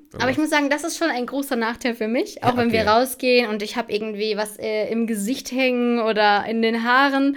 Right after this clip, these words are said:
Speaker 2: und dann sind wir zwei Stunden unterwegs und auf einmal treffen wir jemanden und dann sagt er so, „Sarah, du hast da was.“ Und, ähm,
Speaker 1: <laughs>
Speaker 2: wir, wir laufen dann die ganze Zeit so rum und
Speaker 1: Ja,
Speaker 2: dann,
Speaker 1: das stimmt,
Speaker 2: das
Speaker 1: das
Speaker 2: finde ich
Speaker 1: stimmt.
Speaker 2: sehr, sehr schade, aber, also das ist ja wohl so eine klitze, klitze Kleinigkeit,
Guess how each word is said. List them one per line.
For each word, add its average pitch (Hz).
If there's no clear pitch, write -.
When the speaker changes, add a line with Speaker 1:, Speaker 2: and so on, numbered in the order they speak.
Speaker 2:
und 240
dann 240
sind 254
wir 254
zwei 247
Stunden 233
unterwegs 226
und 226
auf 214
einmal 220
treffen 254
wir 254
jemanden 254
und 226
dann 220
sagt 226
er 214
so, 202
„Sarah, 220
du 196
hast 254
da 185
was.“ 190
Und, 226
ähm, 233
Speaker 1:
<laughs> -
Speaker 2:
wir, 311
wir -
laufen 415
dann 359
die 339
ganze 370
Zeit 349
so 311
rum 330
und 302
Speaker 1:
Ja, 127
Speaker 2:
dann, 139
Speaker 1:
das 139
stimmt, 135
Speaker 2:
das 370
Speaker 1:
das 440
Speaker 2:
finde 392
ich 381
Speaker 1:
stimmt. 302
Speaker 2:
sehr, 254
sehr 254
schade, 226
aber, 214
also 185
das -
ist -
ja 123
wohl 95
so 196
eine 190
klitze, -
klitze -
Kleinigkeit, -